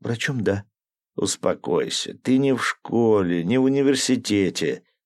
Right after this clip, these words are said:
и тем более не на экзамене. Мы с тобой коллеги, и я уверен, что ты прекрасно все знаешь и умеешь. Моя задача на практике показать тебе нюансы работы, а не поставить двойку в зачетку.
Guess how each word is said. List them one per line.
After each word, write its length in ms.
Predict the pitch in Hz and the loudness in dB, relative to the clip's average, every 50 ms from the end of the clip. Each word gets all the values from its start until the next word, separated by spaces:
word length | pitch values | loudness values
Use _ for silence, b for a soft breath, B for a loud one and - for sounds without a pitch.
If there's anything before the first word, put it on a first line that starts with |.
| _ _ | _ _
и 100 | - 104 | -6 -2
тем 200 | 98 - 135 123 | 0 0 2 4
более 280 | 120 135 147 135 127 123 | 4 4 6 6 4 4
не 120 | 120 123 | 2 2
на 180 | 117 120 117 107 | 2 2 2 2
экзамене. 640 | 85 78 80 82 85 80 76 - - - - - - _ _ _ _ _ _ | 0 -2 -2 -2 -2 -2 -2 -4 -6 -10 -12 -16 -18 _ _ _ _ _ _
Мы 140 | - 127 147 | -2 -2 0
с 80 | - | 0
тобой 280 | - 147 131 139 147 139 | 2 2 4 4 4 4
коллеги, 800 | 123 131 123 113 110 110 110 107 98 90 90 90 80 - - _ _ _ _ _ _ - | 4 2 2 2 2 2 2 2 2 2 2 0 0 -2 -6 _ _ _ _ _ _ -2
и 80 | - | 2
я 140 | 107 123 120 | 4 4 4
уверен, 340 | 120 123 135 135 127 131 120 | 4 4 4 4 4 2 0
что 180 | 113 - 113 | 0 0 -2
ты 140 | 107 98 107 | 0 0 -2
прекрасно 640 | 90 - 101 - - 107 139 147 - - - 131 131 | -2 -2 -2 -2 0 2 2 2 0 0 0 0 0
все 240 | 131 - 113 120 113 | 0 0 0 0 0
знаешь 440 | 90 85 90 117 117 107 - - - | 0 0 0 0 2 0 0 0 0
и 40 | |
умеешь. 420 | 95 90 85 67 58 - - - - _ _ _ _ _ _ _ _ _ _ _ | 0 0 0 -2 -2 -4 -8 -10 -12 _ _ _ _ _ _ _ _ _ _ _
Моя 240 | - - 143 160 160 | -2 0 2 4 4
задача 400 | 139 151 151 147 156 147 147 143 | 4 4 4 4 2 2 4 2
на 140 | 131 135 131 | 2 2 2
практике 480 | 131 - 147 143 143 - 139 123 127 113 | 2 2 0 0 0 -2 -4 -4 -2 -2
показать 500 | - 127 127 127 120 117 139 135 131 - | -2 -2 0 0 2 4 2 2 2 0
тебе 240 | - 123 117 131 | -2 0 2 2
нюансы 640 | 120 123 127 131 135 135 135 131 120 - - 139 123 | 4 4 4 4 4 4 4 2 2 2 2 2 4
работы, 580 | 120 123 120 117 127 143 135 113 - - 98 92 | 4 2 2 2 4 4 4 4 4 2 2 2
а 100 | 92 92 | 2 2
не 120 | 101 113 110 | 2 2 2
поставить 640 | - - 120 - - - 131 131 113 101 101 92 90 | 2 0 0 0 0 2 2 4 4 4 2 0 0
двойку 420 | 101 107 127 135 120 - - 90 | 2 2 4 2 2 2 -2 -4
в 80 | 85 82 | -2 -2
зачетку. 640 | 90 104 - - - 117 - - - - - - | -2 -2 -2 0 0 -2 -2 -2 -4 -8 -8 -8